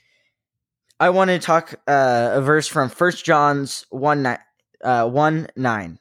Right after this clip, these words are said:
So this is, "But if we confess our sins to him,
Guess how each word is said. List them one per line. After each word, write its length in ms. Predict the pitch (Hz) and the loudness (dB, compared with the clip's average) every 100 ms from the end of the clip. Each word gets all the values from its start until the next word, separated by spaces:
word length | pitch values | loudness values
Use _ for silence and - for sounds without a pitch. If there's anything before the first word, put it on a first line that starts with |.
| _ | _
So 760 | _ - 151 143 135 131 127 123 _ | _ -4 2 2 4 2 0 -2 _
this 220 | - 175 190 | -4 -2 0
is, 480 | 175 143 117 - - _ _ _ _ _ _ _ | 0 -2 -8 -10 -14 _ _ _ _ _ _ _
"But 300 | - 156 - - | 2 2 0 -2
if 240 | 170 202 - | 0 0 -2
we 220 | 214 202 | -4 -4
confess 540 | - 170 - 160 - - | -6 -6 0 0 0 0
our 120 | 151 | 0
sins 400 | - 147 135 117 | 0 -4 -4 -4
to 120 | 117 | -6
him, 340 | 107 104 104 | -4 -6 -8